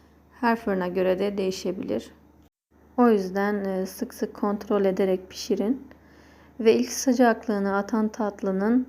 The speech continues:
üzerine soğuk şerbetimi gezdiriyorum. Tatlı sıcak, e, şerbet soğuk olacak.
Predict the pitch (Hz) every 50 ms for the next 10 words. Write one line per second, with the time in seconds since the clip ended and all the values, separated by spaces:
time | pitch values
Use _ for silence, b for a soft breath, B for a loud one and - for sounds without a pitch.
0 | - 233 220 208 226 208 196 190 185 196 220 233 - - 233 208 208 208 - -
1 | 240 214 214 196 196 190 196 - - 190 185 185 208 202 208 202 208 220 214 214
2 | 220 214 214 208 214 214 220 - - - _ - b b b b b b b b
3 | b b b b b - - 240 240 240 - 240 - - - 226 214 254 247 254
4 | 254 254 - - - 202 202 202 202 - 247 233 226 208 214 220 220 - - -
5 | 196 190 190 190 - 185 175 175 175 - 202 190 208 - - -